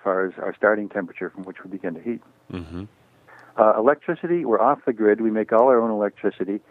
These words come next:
Speaker 1: So our electrical cost is roughly the amortization of the batteries. So it's, that's about, we replace the batteries about every ten years. So you're looking at eighty dollars a year for batteries,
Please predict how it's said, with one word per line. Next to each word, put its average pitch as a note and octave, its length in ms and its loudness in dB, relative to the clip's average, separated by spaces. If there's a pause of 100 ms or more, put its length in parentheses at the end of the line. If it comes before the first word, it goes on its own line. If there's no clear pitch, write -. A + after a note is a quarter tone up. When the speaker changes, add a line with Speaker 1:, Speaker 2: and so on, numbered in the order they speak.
(540)
Speaker 1:
So G#2 260 4
our G#2 480 4
electrical B2+ 380 0
cost A2+ 500 0 (160)
is G2+ 560 4 (220)
roughly G#2+ 560 0
the G2+ 100 -4
amortization G#2+ 600 0
of G2 100 -8
the F2 80 -4
batteries. G#2 560 0 (100)
So F2 120 -4
it's, F2+ 100 -10 (460)
that's F#2 260 -2
about, F#2 320 2 (1300)
we A#2+ 80 4
replace D3+ 400 4
the B2 60 -6
batteries A#2 360 2
about G2 200 -4
every A2+ 200 -6
ten G#2+ 260 -4
years. F#2+ 320 -4 (640)
So A2 100 4
you're G#2+ 140 0
looking A#2 320 0
at G2+ 160 -4
eighty A#2 220 0
dollars G#2 320 2
a G2 80 -6
year G2+ 180 0
for F#2+ 140 -8
batteries, F2 520 0